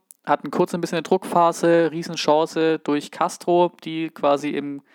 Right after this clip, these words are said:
Gesamtverbund von Union irgendwie rausgeprügelt wurde, die Chance. Also Keeper erst, dann nochmal Keeper, dann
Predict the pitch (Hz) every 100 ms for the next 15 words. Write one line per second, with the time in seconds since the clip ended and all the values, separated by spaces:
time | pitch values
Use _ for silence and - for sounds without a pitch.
0 | - _ _ _ _ _ - 143 - 143
1 | 165 - 160 165 165 - 160 147 151 151
2 | 156 151 139 160 - 170 - 175 170 165
3 | 165 160 160 156 - 151 151 - 135 127
4 | - 165 - 143 143 143 - 135 143 147
5 | 139 147 143 127 123